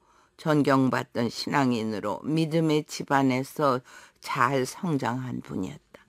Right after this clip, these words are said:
장 박사는 랜싱에 한국인 의사가 많이 있다고 했다. 그들에게 먼저 복음을 전하면 빨리 복음이 전파될 수 있을 거라고 했다. 교회가 알려질 수 있는 다양한 방법을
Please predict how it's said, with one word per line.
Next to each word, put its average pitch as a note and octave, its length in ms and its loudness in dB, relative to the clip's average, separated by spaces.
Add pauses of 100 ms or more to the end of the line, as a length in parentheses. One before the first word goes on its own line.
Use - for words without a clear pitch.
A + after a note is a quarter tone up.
(1600)
장 F3+ 240 2
박사는 E3 640 4
랜싱에 F3 800 2
한국인 F3+ 680 2
의사가 D3 460 2
많이 C3+ 560 4
있다고 B2 500 -4
했다. - 380 -14 (600)
그들에게 D#3+ 560 4
먼저 C#3 440 6
복음을 C3+ 540 0
전하면 C#3+ 600 0 (380)
빨리 F3 340 4
복음이 D3 520 0
전파될 C3+ 600 -4
수 - 200 -12
있을 - 300 -6
거라고 - 360 -10 (100)
했다. - 220 -20 (1600)
교회가 E3+ 720 6
알려질 C#3+ 500 6
수 - 200 -2
있는 B2+ 280 4
다양한 C#3+ 540 2
방법을 C#3 720 0